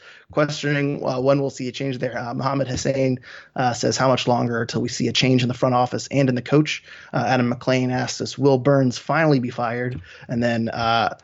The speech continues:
<laughs> at, oh, well, I'll just say is, is he's, uh, at hashtag Friedel out. Uh, how long will it be until management starts to notice slash change things? So,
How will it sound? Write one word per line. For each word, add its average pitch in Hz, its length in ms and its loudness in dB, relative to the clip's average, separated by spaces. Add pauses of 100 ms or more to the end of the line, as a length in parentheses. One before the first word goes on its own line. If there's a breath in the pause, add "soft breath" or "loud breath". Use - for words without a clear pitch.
(160 loud breath)
<laughs> - 220 -14
at, - 640 0 (280)
oh, 127 340 -4
well, 127 200 0
I'll 131 140 4
just 117 200 -4
say 117 180 0
is, 117 280 -10
is 120 360 -12
he's, 127 360 -10
uh, 123 320 -2
at 131 300 0
hashtag 151 640 0
Friedel 143 340 0
out. 123 280 0 (360 loud breath)
Uh, 120 460 -6
how 156 220 0
long 151 260 6
will 139 100 4
it 127 60 -4
be 127 120 0
until 123 200 -4
management 127 440 -4
starts 135 300 -2
to 131 100 -2
notice 131 400 0 (220 loud breath)
slash 120 600 -4
change 120 360 -4
things? - 340 -6 (260 soft breath)
So, 120 540 2